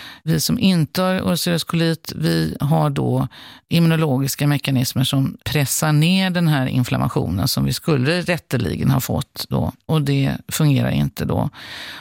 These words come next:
De här sjukdomarna då, inflammatorisk tarmsjukdom,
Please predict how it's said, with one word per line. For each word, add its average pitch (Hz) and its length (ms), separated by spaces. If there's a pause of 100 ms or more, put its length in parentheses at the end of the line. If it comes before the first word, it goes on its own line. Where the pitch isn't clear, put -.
(220)
De 160 140
här 170 120
sjukdomarna 165 760
då, 139 460 (140)
inflammatorisk 135 680
tarmsjukdom, 123 680